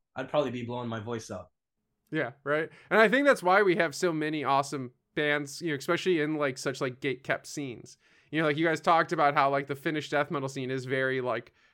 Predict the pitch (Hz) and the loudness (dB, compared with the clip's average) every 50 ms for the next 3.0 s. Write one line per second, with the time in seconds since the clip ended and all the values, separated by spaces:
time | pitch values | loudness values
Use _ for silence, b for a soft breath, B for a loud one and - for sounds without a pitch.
0 | _ _ _ _ - 160 151 139 147 143 - 143 139 - - - 143 135 - - | _ _ _ _ -4 -4 -2 -2 -2 -2 -2 -6 -6 -6 -6 -6 -6 -4 0 2
1 | 156 139 127 - - 139 135 147 131 127 127 - 135 131 127 127 - 139 90 95 | 2 2 2 -2 -6 -2 2 4 4 4 4 2 0 0 0 0 -6 -6 -4 -4
2 | 131 123 120 - - - 127 120 120 - - 180 170 160 160 156 156 147 - | -4 -4 -6 -8 -12 -12 -12 -12 -8 -2 2 4 6 6 6 4 2 -2 -6